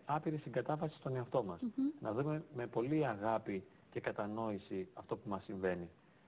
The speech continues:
Speaker 1: Ε, χωρίς να ενοχοποιηθούμε καθόλου. Δεν φταίμε, δεν το κάνουμε εμείς.
Speaker 2: Ό,τι και αν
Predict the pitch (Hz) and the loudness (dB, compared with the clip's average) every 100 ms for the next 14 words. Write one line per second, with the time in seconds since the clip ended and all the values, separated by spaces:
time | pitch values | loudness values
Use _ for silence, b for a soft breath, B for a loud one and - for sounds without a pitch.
0 | B B - - 123 127 123 131 - 95 | B B -16 -6 -2 0 -2 -2 -6 -4
1 | 104 127 151 160 151 139 131 123 117 - | 2 2 2 0 0 0 0 0 0 2
2 | 147 101 95 98 95 95 139 139 - 156 | 0 0 -2 0 0 2 0 0 2 2
3 | 104 165 165 - 147 139 139 131 - - | 2 0 0 0 0 0 0 0 -2 2
4 | 269 294 320 - 285 | 2 2 -2 0 2